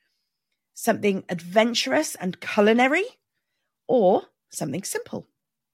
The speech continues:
When you ask yourself questions like this, you end up with a meal that satisfies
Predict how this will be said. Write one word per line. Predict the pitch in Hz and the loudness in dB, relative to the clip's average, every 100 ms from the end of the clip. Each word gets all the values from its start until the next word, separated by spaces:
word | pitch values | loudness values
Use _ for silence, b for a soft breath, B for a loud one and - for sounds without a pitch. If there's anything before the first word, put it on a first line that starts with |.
| _ _ _ _ _ _ _ | _ _ _ _ _ _ _
When | - 269 | 0 2
you | 311 | 4
ask | 320 311 | 2 -2
yourself | 285 233 | -2 -4
questions | - 247 - 220 | -2 -4 -4 -6
like | - 196 | -4 -4
this, | 170 - b b b - | -8 -8 b b b -2
you | 214 | 2
end | 202 202 | 4 2
up | 180 | 0
with | 180 170 | -2 -4
a | |
meal | 160 160 147 | -2 -4 -4
that | - | -10
satisfies | - - 131 - 151 - 143 143 143 - | -14 -14 -18 -16 -16 -12 -8 -6 -8 -10